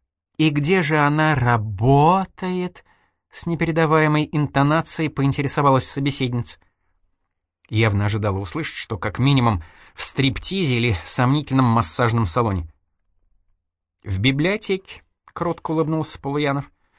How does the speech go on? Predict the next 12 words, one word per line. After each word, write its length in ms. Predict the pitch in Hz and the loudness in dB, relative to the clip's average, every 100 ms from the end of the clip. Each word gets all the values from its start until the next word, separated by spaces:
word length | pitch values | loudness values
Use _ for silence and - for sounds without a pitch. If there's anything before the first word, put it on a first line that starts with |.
| _ _ _ _ | _ _ _ _
«В 100 | 117 | 0
историко-архивной». 1080 | 160 - 208 208 - - - - 196 90 80 - _ _ _ _ - | 0 2 0 0 -4 -4 -4 -4 -6 -6 -8 -16 _ _ _ _ -8
И 100 | 110 | -4
зачем-то 420 | 101 - 175 160 | -4 -4 -4 -4
добавил: 440 | 123 87 90 78 - _ _ _ _ - | -2 0 -2 -4 -14 _ _ _ _ -2
«Между 280 | 117 104 | -2 -2
прочим, 380 | - 208 - 190 | -2 -2 -2 0
заместителем 680 | 117 139 135 - 127 117 110 | 2 4 2 0 -2 -2 0
начальника 520 | 107 117 107 98 101 | -2 0 0 -2 -2
зала 340 | 101 120 180 190 | 0 0 0 0
всемирной 560 | - 98 107 120 107 | 0 0 0 0 0
истории». 480 | 90 - 76 78 | -2 -4 -8 -10